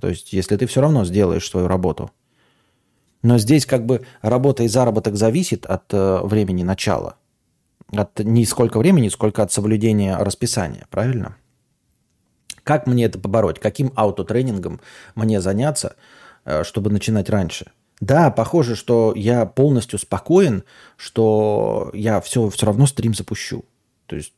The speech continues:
рано или поздно я запущу, но я запущу. У меня на работе также есть задача, мне она понятна, проблем нет, у меня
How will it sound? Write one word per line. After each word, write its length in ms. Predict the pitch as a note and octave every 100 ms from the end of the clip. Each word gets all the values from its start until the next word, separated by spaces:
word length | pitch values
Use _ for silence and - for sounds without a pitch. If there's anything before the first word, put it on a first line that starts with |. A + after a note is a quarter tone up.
| _
рано 280 | - A#2 A#2+
или 140 | G#2 G#2+
поздно 300 | D3+ A2 A2
я 120 | G#2
запущу, 540 | G#2+ B2 - - A#2+
но 380 | A2 G#2+ G#2+ G2+
я 160 | F2+ G3+
запущу. 480 | - G3+ - - - _ _ _ _ _ - - _
У 60 | A2+
меня 160 | C3
на 80 | C#3+
работе 340 | D3 D#3 C3+ A2+
также 320 | G#2+ G2 G#2
есть 220 | B2+ A2+
задача, 400 | A#2+ B2+ - -
мне 240 | G#2+ C3
она 140 | A#2 G#2
понятна, 480 | G2 A2 D3 B2+ G2+
проблем 480 | A2 A2 D3+ G2
нет, 260 | G2 C3+ -
у 60 | G2+
меня 260 | A#2 B2